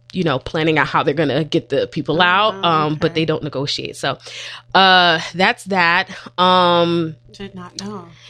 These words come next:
Speaker 1: yeah, it's, it's just rough. And so
Speaker 2: It
Speaker 1: I,
Speaker 2: is.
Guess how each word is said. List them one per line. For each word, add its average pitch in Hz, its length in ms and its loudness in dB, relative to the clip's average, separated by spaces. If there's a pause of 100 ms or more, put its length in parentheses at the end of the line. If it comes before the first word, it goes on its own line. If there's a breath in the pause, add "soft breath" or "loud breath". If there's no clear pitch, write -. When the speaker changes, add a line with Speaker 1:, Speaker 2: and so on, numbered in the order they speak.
(120)
Speaker 1:
yeah, 185 360 -2
it's, 247 220 4
it's 311 260 -2
just - 480 2 (200 loud breath)
rough. 175 640 2
And 190 160 0
so 220 200 4
Speaker 2:
It - 80 -2
Speaker 1:
I, 208 180 2
Speaker 2:
is. 143 340 -6